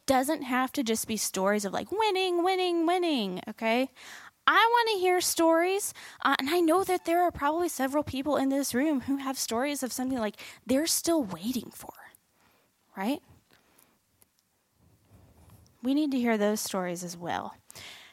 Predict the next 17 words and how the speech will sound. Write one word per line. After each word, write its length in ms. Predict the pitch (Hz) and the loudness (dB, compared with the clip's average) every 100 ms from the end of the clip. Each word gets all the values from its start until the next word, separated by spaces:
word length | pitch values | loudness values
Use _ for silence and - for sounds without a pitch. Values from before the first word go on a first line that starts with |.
| _ | _
Not 240 | 247 392 571 | 0 0 0
to 100 | 554 | 0
feel 220 | 494 453 | 2 2
better 400 | 214 208 302 262 | 4 2 4 2
about 240 | 190 175 | 2 0
ourselves, 540 | - - - - - - | 0 -6 -6 -6 -6 -4
like, 160 | 170 | -4
"Oh, 280 | 196 247 180 | -2 -2 0
at 100 | 165 | -2
least, 340 | 220 240 - - | -2 -2 -2 -6
<laughs> 0 | |
at 960 | - - - - - - - - - | -8 -10 -16 -20 -20 -18 -18 -16 0
least 180 | - - | 0 2
things 220 | 311 302 | 2 4
aren't 240 | 330 330 | 4 4
that 240 | 233 - 262 | 4 4 4
bad." 520 | - - - - - | 2 0 0 2 0